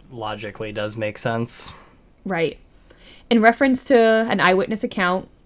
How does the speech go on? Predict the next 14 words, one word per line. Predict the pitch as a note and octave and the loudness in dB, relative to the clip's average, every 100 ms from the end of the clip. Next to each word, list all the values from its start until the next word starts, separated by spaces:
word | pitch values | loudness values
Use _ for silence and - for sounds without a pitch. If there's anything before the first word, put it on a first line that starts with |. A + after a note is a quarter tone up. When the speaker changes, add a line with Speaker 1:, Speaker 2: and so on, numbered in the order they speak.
| - | -8
Speaker 2:
called | - F#3 F3 | 2 2 2
Chernobyl | - F#3+ F3 A3 | -2 0 2 0
Prayer, | - G3 F#3+ | 2 4 4
which | F#3 F#3 | 2 0
is, | F#3 F3 | 0 0
again, | F#3+ F3+ F#3 F3 | -2 0 0 0
the | E3+ E3+ | -2 -4
accounts | E3+ G#3 F#3 F#3 - - - - - - - | -4 0 0 -2 -6 -8 -16 -20 -20 -8 2
of | G3 F#3 | 4 4
the | F#3+ | 0
victims. | F#3 F3+ A#3 A#3+ G#3+ | 0 0 2 2 2
And | G#3 | 0
again, | F3+ F#3+ F3+ F3+ - | 0 0 0 -4 -2
Ignatov, | G3+ G3+ F#3 G3+ G3 F#3 F3+ | 0 0 0 2 2 2 -4